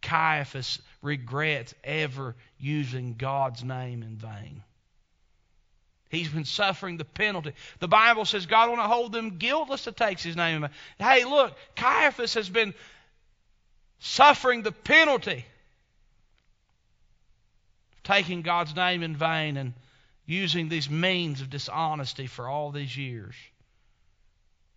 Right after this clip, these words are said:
And folks, I would do you a great disservice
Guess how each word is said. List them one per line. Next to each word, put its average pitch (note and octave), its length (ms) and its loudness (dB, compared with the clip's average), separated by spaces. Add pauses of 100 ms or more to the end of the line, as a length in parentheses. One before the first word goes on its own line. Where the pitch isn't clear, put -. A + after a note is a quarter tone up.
(200)
And C3 100 -20
folks, E3+ 400 -6 (1300)
I D#3+ 120 2
would E3+ 120 -2
do F3 100 -2
you E3+ 160 -6
a - 20 -4
great E3+ 380 -2 (1500)
disservice D#3+ 1000 -6